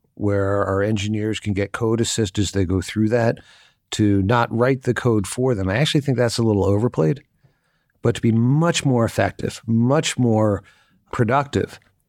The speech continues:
in the work they're already doing. And we really see that, like I said, Copilot or this idea that you have greater assistance for what the humans are doing, this human-machine interaction,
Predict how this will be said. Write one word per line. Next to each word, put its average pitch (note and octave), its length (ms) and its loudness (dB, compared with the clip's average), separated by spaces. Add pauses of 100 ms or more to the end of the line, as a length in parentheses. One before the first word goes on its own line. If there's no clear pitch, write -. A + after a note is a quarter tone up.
(360)
in C#3+ 220 2
the C3 100 4
work A2+ 280 2
they're G2+ 180 2
already G2 320 2
doing. F#2 360 -2 (200)
And A2 120 2
we A2+ 100 2
really D3+ 260 2
see C#3+ 260 0
that, A2+ 300 0 (320)
like G#2 160 0
I - 20 -10
said, G2 240 -2
Copilot G#2+ 840 0
or G#2 120 2
this G#2 180 0
idea A2 720 2
that G2+ 400 0
you A2 140 2
have G#2 520 0 (500)
greater A#2 640 0
assistance G#2+ 680 -2
for A2 680 0
what G#2+ 320 0
the G#2+ 140 0
humans A2+ 440 0
are G#2 60 4
doing, G#2 340 2
this F#2+ 220 -2
human-machine A#2 840 2
interaction, G#2 800 0